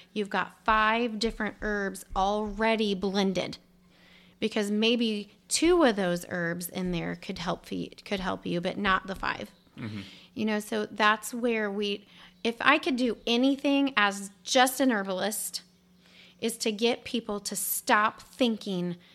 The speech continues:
Speaker 1: that a mass-produced herbal protocol is for you.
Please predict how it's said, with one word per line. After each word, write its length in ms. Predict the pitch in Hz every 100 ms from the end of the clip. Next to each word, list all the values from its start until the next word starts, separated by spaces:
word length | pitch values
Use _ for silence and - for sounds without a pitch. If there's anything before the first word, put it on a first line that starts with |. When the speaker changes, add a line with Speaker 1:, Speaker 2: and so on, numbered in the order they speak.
| _
Speaker 1:
that 160 | 202 190
a 80 | 196
mass-produced 1080 | 202 190 214 - - 247 208 202 185 180 -
herbal 240 | 190 190 190
protocol 640 | - 185 175 175 170 -
is 220 | 180 180
for 140 | - 190
you. 340 | - - 175